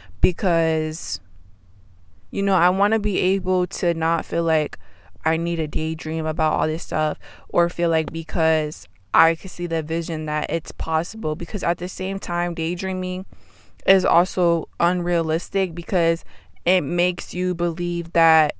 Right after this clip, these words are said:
you know, everything will happen overnight and nothing will happen overnight. So that's why I'm actually really trying hard not to daydream, because I do have a really hard problem of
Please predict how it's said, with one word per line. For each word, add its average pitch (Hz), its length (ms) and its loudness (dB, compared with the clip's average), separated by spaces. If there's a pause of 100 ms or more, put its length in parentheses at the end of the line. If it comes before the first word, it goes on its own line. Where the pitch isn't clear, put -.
(140)
you 180 140 -4
know, 170 140 0
everything 170 540 0
will 165 120 2
happen 156 440 -2
overnight 156 560 -2
and 160 280 -2
nothing 165 320 -2
will 156 80 0
happen 151 480 -2 (420)
overnight. 160 500 2 (280)
So - 180 0
that's 180 340 4
why 180 420 4 (340)
I'm 170 540 6 (260)
actually 190 360 4
really 175 280 0
trying 165 320 -2
hard 165 240 0
not 156 240 0
to - 80 -6
daydream, 170 420 -2
because 170 240 -4
I 165 120 2
do 170 240 0
have 160 460 2 (520)
a 180 100 6
really 175 320 2
hard 170 360 2
problem 185 640 4
of 170 440 2